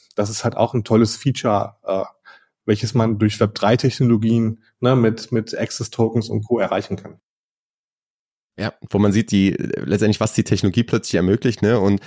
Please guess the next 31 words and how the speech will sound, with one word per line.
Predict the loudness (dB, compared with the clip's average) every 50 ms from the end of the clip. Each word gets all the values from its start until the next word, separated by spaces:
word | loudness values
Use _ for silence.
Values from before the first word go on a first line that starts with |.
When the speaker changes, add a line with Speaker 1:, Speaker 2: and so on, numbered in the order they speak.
| -12 -20 -20 _ _
Speaker 2:
auch | -6 -4 -2
das, | -2 -2 -4 -4 -6 -10 -12 -14 -14 _
wie, | -8 -8 -8 -8 -10 -4
wie, | -2 -2 0 0 -2 -4 _ _ -6
das | -4 -2
ist | 0
ja | 0 0
ein | 0
Win-Win | 0 0 0 2 2 0 0
für | 0 0 0 2 2
alle | 2 2 2
dann | 2 0 0
auch. | 0 0 -2 -2 0
Und | 0 -2
ich | -2 0
glaube | 0 0 0 0 0
gerade, | 0 0 0 0 0 -2 -4 -10 -20 _
also | -8 -6 -6 -4
Sneaker | -2 0 0 0 2 2
jetzt | 0 0 -2 -4 -4
ver-, | -2 -2 -2 -2 -6 -6
verstehen | -6 -6 -2 0 2 4 4 4
jetzt | 2 2 0
das | -2 2
oder | 2 2 2
kennen | 2 2 0 2 4
die | 4 2
Herausforderungen, | 2 2 0 0 -2 -2 0 2 2 2 4 2
wie | 2
ich, | 0 -2 -4 -4
äh, | -2 -2 -2